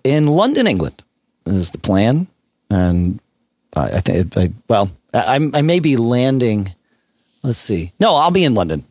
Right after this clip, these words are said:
by, by the time this one is, is released. So fun stuff.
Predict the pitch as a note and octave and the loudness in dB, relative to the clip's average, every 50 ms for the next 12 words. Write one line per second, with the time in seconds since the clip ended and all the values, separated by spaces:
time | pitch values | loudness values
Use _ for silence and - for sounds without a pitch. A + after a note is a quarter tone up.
0 | _ _ - G2 F2 - - - F#2 F2+ D#2 D2+ - - F2+ E2+ D2+ D2+ - - | _ _ -2 -2 -2 -2 -2 -4 -2 -2 -2 -2 -2 -2 -2 -2 -2 -4 -6 -6
1 | E2 D#2 D2 C2+ C2 - - - _ - F2 D#2 - E2+ D2 - - - - _ | -6 -6 -6 -6 -8 -10 -12 -12 _ -8 -8 -6 -6 -6 -8 -8 -10 -12 -14 _
2 | _ _ - - - - - _ _ - - - - - - - - _ _ _ | _ _ -10 -10 -8 -10 -10 _ _ -20 -20 -20 -20 -20 -20 -20 -20 _ _ _
3 | _ _ _ _ _ _ _ _ _ _ _ _ _ _ _ - - - - B3 | _ _ _ _ _ _ _ _ _ _ _ _ _ _ _ -14 -12 -4 -2 0
4 | C4+ C#4 C#4 C#4 C4+ - - - - C4 B3+ A#3 F#3 C3 - - - - - - | 2 2 2 2 2 2 0 0 0 2 2 2 2 0 0 -4 -6 -12 -16 -18